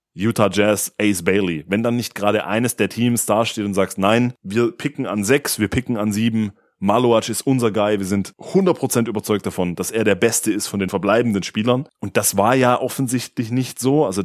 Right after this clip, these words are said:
das war ja dann doch eher ein Cluster von Spielern,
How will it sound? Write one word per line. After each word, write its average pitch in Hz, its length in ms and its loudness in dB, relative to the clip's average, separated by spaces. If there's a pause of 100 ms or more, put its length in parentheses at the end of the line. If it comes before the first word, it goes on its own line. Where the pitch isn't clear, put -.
(140)
das 104 220 -6
war 107 100 4
ja 110 80 4
dann 107 160 2
doch 107 240 -4
eher 117 160 2
ein 101 220 0
Cluster 120 560 2
von 104 200 -2
Spielern, 104 560 -2